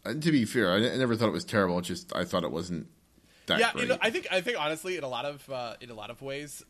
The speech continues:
Speaker 2: uh, I was also in this position where,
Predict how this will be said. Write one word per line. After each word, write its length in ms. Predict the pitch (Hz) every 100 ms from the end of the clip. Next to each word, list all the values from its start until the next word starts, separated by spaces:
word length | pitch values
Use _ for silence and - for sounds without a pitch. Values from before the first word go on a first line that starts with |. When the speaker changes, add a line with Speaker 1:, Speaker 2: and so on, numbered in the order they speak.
| -
Speaker 2:
uh, 380 | 131 123 120 117
I 120 | 127
was 160 | 135 135
also 280 | 151 156 143
in 80 | 127
this 120 | 123
position 540 | - 123 131 - 120 117
where, 640 | 123 131 127 123 120 120